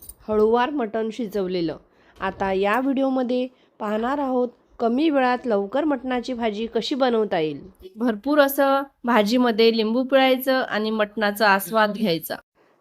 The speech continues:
चला तर पाहूया तर्रीदार मटणाची भाजी. नमस्कार, मी रसिका. रसूची रसोईमध्ये तुमचं सगळ्यांचं मनापासून स्वागत.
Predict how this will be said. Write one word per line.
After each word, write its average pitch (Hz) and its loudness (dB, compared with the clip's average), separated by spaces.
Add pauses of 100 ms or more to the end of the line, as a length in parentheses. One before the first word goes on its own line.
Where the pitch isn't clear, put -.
चला 208 2
तर 311 -2
पाहूया 262 0 (100)
तर्रीदार 214 0
मटणाची 196 -4
भाजी. 165 -8 (1900)
नमस्कार, 226 0
मी 233 -2
रसिका. 226 -4
रसूची 220 -6
रसोईमध्ये 247 -2
तुमचं 226 -6
सगळ्यांचं 214 -4
मनापासून 208 -4
स्वागत. 160 -8